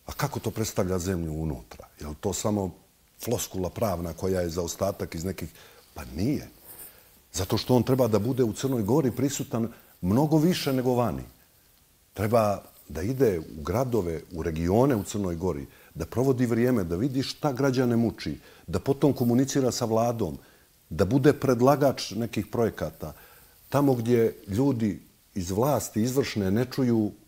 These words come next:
kako vapi jedno selo, kad ode predsjednik, pa on to izloži javno, vlada će to čuti. Dakle, ovdje bi mogao biti korektivni faktor.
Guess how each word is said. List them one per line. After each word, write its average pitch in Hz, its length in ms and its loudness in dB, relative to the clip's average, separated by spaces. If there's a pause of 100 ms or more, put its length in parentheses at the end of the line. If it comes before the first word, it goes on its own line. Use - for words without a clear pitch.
(100)
kako 107 280 0
vapi 117 380 0
jedno 110 240 2
selo, 120 400 0 (920)
kad 87 220 -6
ode 120 180 -2
predsjednik, 117 720 -4 (840)
pa 90 80 -4
on 151 280 6
to 127 120 4
izloži 101 420 2
javno, 67 360 -4 (500)
vlada 73 280 -6
će - 180 -10
to 90 100 -4
čuti. - 320 -14 (540)
Dakle, 95 260 2
ovdje 143 300 6
bi 135 100 2
mogao 143 260 4
biti 131 260 -2
korektivni 117 560 0
faktor. 92 420 -4